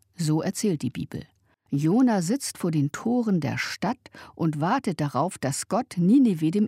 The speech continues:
Erdboden gleichmacht. Eben noch hat der Prophet ihren Einwohnern im Auftrag Gottes verkündigt: „Wenn ihr nicht sofort von euren bösen Taten lasst, wird Gott eure Stadt in den Untergang schicken.“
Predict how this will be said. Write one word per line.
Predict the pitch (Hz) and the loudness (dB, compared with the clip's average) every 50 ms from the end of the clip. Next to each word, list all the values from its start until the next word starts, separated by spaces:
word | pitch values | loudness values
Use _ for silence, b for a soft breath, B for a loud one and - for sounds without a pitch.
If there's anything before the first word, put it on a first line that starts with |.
| - | 0
Erdboden | - 196 226 233 - - 156 135 113 117 101 | 0 0 0 0 0 -2 -2 -2 0 -2 -2
gleichmacht. | - - 104 - - - - - - - - - - - - _ _ _ _ | -2 -4 -6 -6 -8 -10 -10 -10 -10 -10 -12 -16 -18 -20 -20 _ _ _ _
Eben | 233 262 311 262 202 165 | 0 2 4 4 4 4
noch | 151 147 - 180 | 4 2 0 -2
hat | 170 - | -2 -2
der | 180 160 | -2 -4
Prophet | - - - 147 - - 214 214 254 247 - | -4 -4 -6 -4 -2 -2 -2 -2 -2 -2 -2
ihren | 180 170 165 151 - - | -2 0 0 0 0 0
Einwohnern | - 170 208 233 208 185 170 170 170 160 139 | 0 2 2 2 2 2 0 0 2 0 2
im | 165 160 | 2 2
Auftrag | - 156 208 - - - 165 151 - | 2 0 -2 -4 -4 -4 -4 -4 -2
Gottes | - 180 214 - 208 - - | -2 -2 -2 -2 -2 -2 -2
verkündigt: | - 156 143 - - 214 240 226 165 135 190 - - - - B B B B B B B B B | -4 -4 -4 -2 0 2 2 2 2 0 -2 -4 -6 -12 -20 B B B B B B B B B
„Wenn | - 180 214 240 | -2 0 0 2
ihr | 202 247 240 | 2 4 2
nicht | 226 214 - - | 2 2 0 -2
sofort | - 190 175 - - - 202 233 285 202 - | -2 -2 -2 -2 0 2 2 2 2 2 -2
von | - 240 - | -4 -4 -2
euren | - 214 196 196 180 | -2 0 0 0 0
bösen | 165 185 214 226 196 175 160 | 0 0 0 0 0 0 0
Taten | - 147 196 233 247 - 165 147 | 0 0 0 0 0 2 0 0
lasst, | 123 113 87 - - - - - - | 0 0 -2 -4 -6 -10 -12 -8 -4
wird | - 160 143 - - | -2 -2 -2 -2 0
Gott | 220 269 285 - | 0 -2 0 0
eure | - 175 165 156 135 | -2 -2 0 -2 -2
Stadt | - - - - 185 190 - | -4 -2 -2 -2 -2 -2 0
in | - 196 190 | 0 0 0
den | 175 151 | 0 0
Untergang | - - 214 240 240 202 165 - 110 98 104 | 0 2 2 2 4 2 0 -2 -4 -4 -4
schicken.“ | - - - - - - - | -6 -6 -8 -8 -10 -10 -12